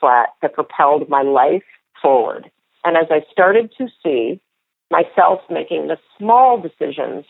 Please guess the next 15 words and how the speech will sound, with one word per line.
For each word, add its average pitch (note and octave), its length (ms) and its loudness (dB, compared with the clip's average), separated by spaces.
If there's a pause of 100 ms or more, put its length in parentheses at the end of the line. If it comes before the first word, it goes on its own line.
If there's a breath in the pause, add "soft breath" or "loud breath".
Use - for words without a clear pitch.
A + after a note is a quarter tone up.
(120)
and D#3+ 220 -4
taking F#3 320 -2
the D#3+ 100 -4 (120)
small G3+ 400 4
actions C#3 600 -6 (160)
that D#3+ 200 0
wake E3 300 0
you D#3 180 2
up D3+ 320 2 (140)
and D3+ 200 -6
that C#3+ 220 0 (180)
put G#3 160 -4
you E3+ 180 2
into D3 280 0
action, C#3+ 560 0